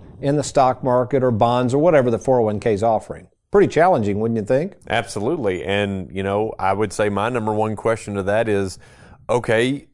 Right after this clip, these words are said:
Speaker 2: guarantee me money for until I die. Well, how do you know when I'm gonna die?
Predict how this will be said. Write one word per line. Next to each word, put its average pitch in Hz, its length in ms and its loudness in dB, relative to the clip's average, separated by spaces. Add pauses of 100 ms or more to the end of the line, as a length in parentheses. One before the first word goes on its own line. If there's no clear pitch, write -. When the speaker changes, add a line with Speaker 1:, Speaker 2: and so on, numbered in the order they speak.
(280)
Speaker 2:
guarantee 123 520 -2
me 113 160 -2
money 113 380 -2
for 98 800 -2
until 98 360 -2
I 101 140 4
die. 160 380 0
Well, 101 420 -2 (300)
how 131 140 2
do 120 60 0
you 120 120 0
know 123 160 2
when 120 120 2
I'm 117 140 -2
gonna 110 180 0
die? - 380 -2